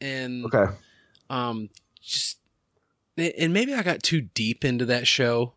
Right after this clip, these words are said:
Speaker 1: to where, like, I, I expected to be more blown away. But it was one of those shows where it would,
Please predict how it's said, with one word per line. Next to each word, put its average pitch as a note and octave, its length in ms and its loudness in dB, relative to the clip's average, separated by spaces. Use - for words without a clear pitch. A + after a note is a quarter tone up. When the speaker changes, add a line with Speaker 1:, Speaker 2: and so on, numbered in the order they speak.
Speaker 1:
to C3+ 100 -4
where, A#2 200 4
like, A2 240 -2
I, A2+ 300 -2
I A2+ 120 2
expected - 680 -2
to A#2 60 -4
be A2+ 160 0
more A2+ 360 0
blown A2+ 440 0
away. G#2+ 460 -2
But D3+ 100 4
it D#3+ 80 4
was D#3 180 4
one F3 160 2
of F#3+ 60 0
those F3+ 160 2
shows D#3+ 340 2
where C#3 220 2
it C3+ 100 -2
would, C3 380 -2